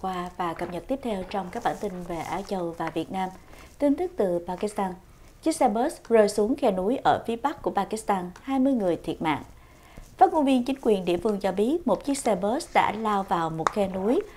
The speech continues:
ở vùng cực bắc Pakistan vào sáng sớm ngày thứ Sáu, ngày ba tháng năm, khiến cho hai mươi hành khách thiệt mạng,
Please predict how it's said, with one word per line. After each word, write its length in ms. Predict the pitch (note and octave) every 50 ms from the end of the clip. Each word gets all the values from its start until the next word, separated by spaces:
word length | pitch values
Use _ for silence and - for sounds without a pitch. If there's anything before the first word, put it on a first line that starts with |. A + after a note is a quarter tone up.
| - - -
ở 160 | - F#3 A3
vùng 260 | A#3 - B3 G#3+ G3 G3
cực 220 | - - G3 F#3 -
bắc 260 | - - E4+ - -
Pakistan 440 | - G3+ F#3+ A#3 A3+ - - G#3+ F#3+ F#3 F3+
vào 140 | - F3+ E3+
sáng 200 | - - A#3+ B3
sớm 260 | - - G#3 G3 A3+
ngày 160 | D#4 C#4 G3+
thứ 140 | - - A#3
Sáu, 360 | A3+ - G#3 F3+ F3+ F3 - - - - - - -
ngày 240 | - F#3+ F3 E3+ E3+
ba 160 | - F3+ F3 E3+
tháng 160 | - G3+ A3 A3+
năm, 180 | A3 G3+ F#3+ F#3 - - - - - - -
khiến 260 | - - A#3 A#3+ C#4+ F4
cho 120 | C#4 G#3+
hai 340 | G3+ F#3+ G3 F#3+ G#3+ A#3 A#3+
mươi 160 | A#3 A#3+ B3 A3
hành 180 | F#3+ F3 D3+
khách 260 | C#3 G3 A#3+ C4+ -
thiệt 180 | - G3+ - -
mạng, 240 | F3 E3 D#3+ C#3